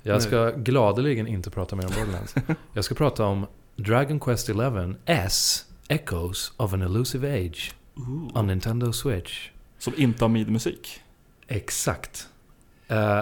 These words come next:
Speaker 1: jag har aldrig spelat ett Dragon Quest-spel mer än provat lite här och där. Jag, som många av oss här inne, <laughs> av oss tre antagligen, i alla fall oss två.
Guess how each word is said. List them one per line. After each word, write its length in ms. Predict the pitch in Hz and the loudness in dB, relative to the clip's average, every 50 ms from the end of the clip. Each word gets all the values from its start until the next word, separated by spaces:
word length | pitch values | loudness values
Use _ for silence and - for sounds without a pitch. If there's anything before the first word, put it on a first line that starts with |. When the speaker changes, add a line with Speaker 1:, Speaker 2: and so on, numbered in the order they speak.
| - - - | 0 -4 -2
Speaker 1:
jag 160 | 131 135 143 | 2 2 4
har 100 | 147 165 | 4 4
aldrig 360 | 170 - 185 143 123 120 131 127 | 4 6 6 6 6 6 4 2
spelat 380 | - - 123 107 104 104 - - | 2 2 2 2 2 2 0 -2
ett 120 | 107 - | -4 -2
Dragon 260 | 110 101 95 92 92 90 | 0 0 0 0 -2 -2
Quest-spel 520 | - 95 - - - 117 113 113 127 131 - - - - | -4 -4 -4 -4 -2 -2 -2 -2 -2 -4 -6 -12 -18 -12
mer 320 | - 120 104 101 101 98 | -6 -2 -2 0 0 0
än 280 | 95 92 92 92 92 90 87 - - - | 0 0 0 -2 -2 -4 -8 -10 -8 -2
provat 380 | - 107 95 95 101 - - | -2 0 0 0 -2 -2 -4
lite 160 | 101 - - | -8 -8 -6
här 120 | 95 87 90 | -6 -6 -4
och 60 | 92 | -4
där. 280 | 92 92 113 139 147 - - - _ _ _ _ _ - | -2 -2 -4 -4 -6 -10 -16 -20 _ _ _ _ _ -8
Jag, 640 | - 107 101 95 95 95 92 92 95 95 92 92 - - - _ _ - | -2 0 2 2 2 2 2 2 2 0 0 -2 -4 -6 -14 _ _ -8
som 220 | - - 104 95 | -6 -4 -4 -2
många 420 | 95 92 92 92 92 92 92 - - - - _ _ _ _ _ _ _ _ - | -2 -2 -2 -2 -4 -4 -6 -6 -8 -12 -20 _ _ _ _ _ _ _ _ -12
av 320 | - 107 104 98 95 101 - - | -8 -4 -4 -4 -6 -8 -14 -14
oss 240 | - 95 87 - - | -12 -12 -12 -12 -10
här 280 | - - 123 123 - 135 | -6 -2 0 2 2 4
inne, 340 | 135 123 113 131 127 131 127 | 2 4 2 2 2 2 0
<laughs> 20 | - | 0
av 200 | - - 101 131 | -2 -2 0 0
oss 240 | 113 113 113 - - | 2 0 0 -2 -2
tre 240 | - 107 104 113 | -2 -2 0 0
antagligen, 460 | 123 135 135 139 135 - 131 143 156 151 | 0 0 0 0 2 2 2 4 4 4
i 20 | |
alla 100 | 123 120 | 4 2
fall 240 | 120 117 117 120 120 | 2 2 2 0 0
oss 240 | 117 117 113 113 - | 0 -2 -4 -4 -6
två. 300 | - - 117 123 147 185 | -4 -2 0 2 0 0